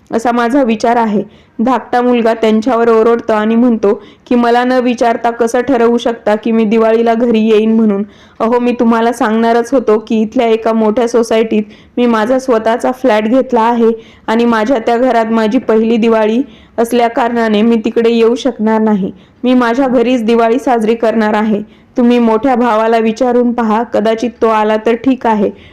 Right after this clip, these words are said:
असे बोलून तो फोन कट करतो. बिचारे कर्नल सैनी हताश होतात आणि आपल्या मोठ्या मुलालाही विचारतात की, "तू तरी यंदा दिवाळीसाठी साजरी करायला घरी येशील ना? तुला तरी यायला काहीच हरकत नाही ना?"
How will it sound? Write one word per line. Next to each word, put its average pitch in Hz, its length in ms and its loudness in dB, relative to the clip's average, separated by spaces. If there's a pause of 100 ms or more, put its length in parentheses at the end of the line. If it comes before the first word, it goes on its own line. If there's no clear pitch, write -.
(100)
असे 226 260 0
बोलून 226 380 0
तो 220 140 0
फोन 233 300 -2
कट 233 300 -2
करतो. 202 360 -2 (320)
बिचारे 247 400 0
कर्नल 233 460 0
सैनी 226 440 0
हताश 233 460 -4
होतात 226 280 -2 (380)
आणि 240 200 2
आपल्या 233 320 0
मोठ्या 233 320 0
मुलालाही 233 500 2
विचारतात 226 560 -2 (140)
की, 247 80 -4
"तू 247 280 -4
तरी 254 220 0
यंदा 233 320 2
दिवाळीसाठी 226 800 0 (420)
साजरी 226 380 0
करायला 226 440 0
घरी 233 260 0
येशील 226 380 2
ना? 220 180 2 (540)
तुला 240 180 0 (100)
तरी 262 180 2
यायला 240 380 2
काहीच 247 420 -2
हरकत 233 340 -2
नाही 226 280 0
ना?" 214 160 0